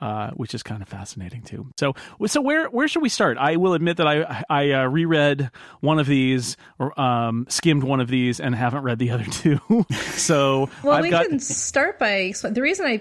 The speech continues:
Speaker 2: wanted to do this
Speaker 1: Yes,
Speaker 2: podcast
Speaker 1: please.
Speaker 2: is
Speaker 1: Opening
Speaker 2: micro-
Speaker 1: statement.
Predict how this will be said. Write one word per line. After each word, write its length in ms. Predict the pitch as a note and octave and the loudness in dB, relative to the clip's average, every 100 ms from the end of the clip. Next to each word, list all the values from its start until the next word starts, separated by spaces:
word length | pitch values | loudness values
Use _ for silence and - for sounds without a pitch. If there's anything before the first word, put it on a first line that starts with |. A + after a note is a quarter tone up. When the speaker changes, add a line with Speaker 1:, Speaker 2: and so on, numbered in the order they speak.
| - | -2
Speaker 2:
wanted 280 | A3 A3+ G#3+ | 0 0 -2
to 80 | |
do 100 | A3 | 0
this 80 | G#3 | 2
Speaker 1:
Yes, 140 | G#3+ A3+ | 2 2
Speaker 2:
podcast 120 | A#3 | 0
Speaker 1:
please. 400 | A#3 F#3+ G#2+ - | 2 2 0 -6
Speaker 2:
is 80 | - | 2
Speaker 1:
Opening 280 | G#3+ G3 A3 | 2 4 4
Speaker 2:
micro- 200 | A#3 A#3+ | 4 4
Speaker 1:
statement. 280 | D#4+ B2 | 2 0